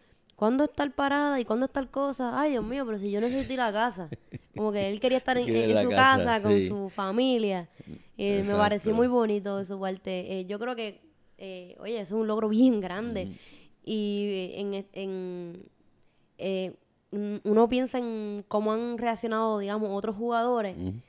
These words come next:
Speaker 1: Porque es grande, o sea, es digno de
Speaker 2: Sí,
Speaker 1: celebrar y
Speaker 2: claro
Speaker 1: de
Speaker 2: que sí.
Speaker 1: emoción y de todo. Y tal vez en la,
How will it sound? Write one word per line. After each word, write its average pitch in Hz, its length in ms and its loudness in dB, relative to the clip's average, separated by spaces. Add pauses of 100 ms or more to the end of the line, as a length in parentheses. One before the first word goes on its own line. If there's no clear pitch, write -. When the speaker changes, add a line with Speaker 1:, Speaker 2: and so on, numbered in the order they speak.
(400)
Speaker 1:
Porque 196 260 0
es 226 80 2
grande, 226 340 2
o - 20 -4
sea, 170 280 -4
es 180 300 -4
digno 254 240 2
de 262 100 2
Speaker 2:
Sí, 202 60 -4
Speaker 1:
celebrar 196 460 2
y 277 40 2
Speaker 2:
claro - 20 -
Speaker 1:
de 247 40 0
Speaker 2:
que 220 60 2
sí. 202 80 0
Speaker 1:
emoción 202 460 2
y 247 80 0
de 220 80 -2
todo. 233 320 -2
Y 214 180 -8
tal 196 280 -4
vez 196 240 -4
en 262 100 -2
la, 254 160 -2